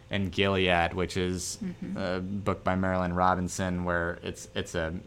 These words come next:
Speaker 1: minister near the end of his life writing to his son. And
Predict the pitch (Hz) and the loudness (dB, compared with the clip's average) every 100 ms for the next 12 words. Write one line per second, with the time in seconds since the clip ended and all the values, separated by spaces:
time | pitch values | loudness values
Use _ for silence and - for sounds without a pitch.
0 | - - 107 95 - 95 92 90 87 92 | -10 -2 0 0 0 0 0 -2 -2 -2
1 | 98 87 82 76 78 - 90 87 82 82 | -2 -2 -4 -2 -4 -2 0 2 2 -4
2 | - 82 78 73 - - 69 76 82 - | -4 -6 -6 -8 -8 -6 -6 -8 -12 -18
3 | - - - - 90 87 87 85 85 | -20 -20 -20 -18 -8 -4 -4 -4 -8